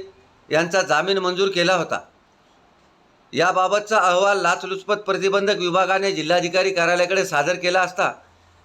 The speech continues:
वीस मे रोजी त्यांच्या निलंबनाचे आदेश काढले. तसेच निलंबन काळात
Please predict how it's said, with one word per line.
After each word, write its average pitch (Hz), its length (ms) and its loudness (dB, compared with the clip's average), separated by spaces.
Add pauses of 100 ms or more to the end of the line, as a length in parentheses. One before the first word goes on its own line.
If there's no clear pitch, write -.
(100)
वीस 185 300 -2
मे 196 140 0
रोजी 202 280 0
त्यांच्या 190 340 0
निलंबनाचे 185 580 0
आदेश 185 320 0
काढले. 135 320 -4 (840)
तसेच 208 300 0
निलंबन 196 480 0
काळात 196 320 2